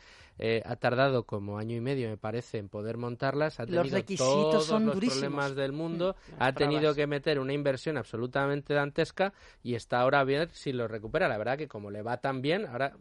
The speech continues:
Speaker 1: lo, lo que está pensando es en expandirse un poco, ¿no? Y el poder dar esta, esta oferta de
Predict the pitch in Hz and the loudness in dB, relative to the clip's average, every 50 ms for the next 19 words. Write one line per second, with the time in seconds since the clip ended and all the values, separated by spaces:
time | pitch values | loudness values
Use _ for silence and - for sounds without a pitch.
0 | 165 160 143 131 123 110 120 131 123 117 120 - 156 139 139 147 131 - 151 151 | -18 -16 -14 -14 -12 -8 -6 -4 -4 -4 -2 -2 -2 -2 -2 -2 -4 -2 -2 -2
1 | 170 185 190 175 - - 147 139 135 131 117 - - - 127 131 135 139 120 - | 0 0 0 0 0 -2 -4 -4 -4 -6 -6 -8 -8 -8 -6 -4 -4 -6 -4 -6
2 | 139 127 123 170 185 185 151 135 139 175 196 - - - - - - 131 131 131 | -8 -6 -2 -2 -2 0 0 -2 -4 -4 -6 -10 -12 -14 -14 -8 -4 -2 0 0
3 | 131 123 - 131 123 127 135 139 139 143 151 151 139 123 131 - - 143 135 135 | 0 -2 0 0 2 2 4 4 4 4 4 4 2 0 -6 -4 0 2 4 4
4 | 135 135 135 - 117 127 - - 135 127 - - 143 135 131 - 147 143 135 135 | 4 4 2 2 -2 -4 -2 -2 -2 -2 0 0 -2 0 2 2 2 2 4 2
5 | 135 135 131 | 2 2 0